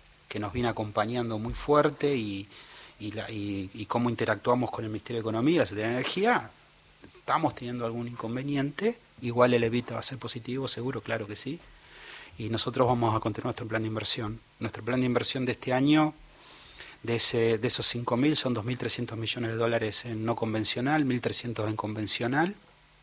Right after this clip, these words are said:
en downstream, que se llama, es el, eh, c-, casi, casi unos ochocientos. Ahí tiene, hay que, ahí hay que tener en cuenta que hay una fuerte inversión en la refinería de La Plata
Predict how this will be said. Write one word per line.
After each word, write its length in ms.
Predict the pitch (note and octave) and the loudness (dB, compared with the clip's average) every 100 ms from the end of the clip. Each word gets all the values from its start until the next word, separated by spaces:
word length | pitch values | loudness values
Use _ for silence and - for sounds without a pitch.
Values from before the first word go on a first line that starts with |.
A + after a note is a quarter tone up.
| - - - - - - | -20 -20 -20 -20 -12 -6
en 160 | A2+ | 4
downstream, 460 | B2+ C#3+ C3+ - A2 | 10 10 8 -2 -6
que 120 | A2+ | -4
se 140 | - | -4
llama, 880 | G#2+ A#2+ A2+ A#2 A2+ A2+ A2+ A2+ A2+ A2 | -2 -2 -2 -2 -2 -2 -2 -4 -4 0
es 220 | - A2 | 0 0
el, 260 | G#2+ A2 | -4 -8
eh, 240 | A2 A2 - | -6 -6 -6
c-, 180 | - G2 | -12 -6
casi, 720 | - A2+ - A2+ G#2+ G#2+ G#2+ A2+ - - - | -2 0 0 -2 -6 -6 -8 -12 -18 -20 -12
casi 260 | A#2+ - B2 | -4 -4 -4
unos 160 | A#2 - - - - - - - | -12 -6 -6 -6 -10 -20 -20 -12
ochocientos. 1080 | A2+ - - D3 C#3+ D3 C#3 F#3+ - - - - - | -8 -4 0 2 0 -2 -4 -4 -4 -6 -12 -20 -2
Ahí 200 | A#2+ A#2 | -2 0
tiene, 240 | - A#2+ | -6 -4
hay 140 | A#2+ A#2+ | -4 -4
que, 260 | A#2 A2+ - | -6 -8 -6
ahí 240 | A#2+ B2 | -4 -4
hay 100 | A#2+ | -6
que 140 | - A#2 | -4 -2
tener 140 | A#2+ | -2
en 100 | A#2 | -2
cuenta 280 | C3 C3+ A#2+ | -2 0 -2
que 60 | |
hay 60 | A#2 | -2
una 120 | A2+ | -6
fuerte 360 | - D3 D3 B2 | -2 -2 -2 -4
inversión 340 | A2+ A2 C3 | -6 -6 -6
en 60 | A#2 | -6
la 60 | A2 | -6
refinería 500 | - A#2 A2+ A#2 A2+ | -8 -8 -6 -4 -2
de 80 | |
La 120 | A2 A2 | -2 -4
Plata 500 | A#2+ A#2+ B2 B2+ | -4 -6 -4 -6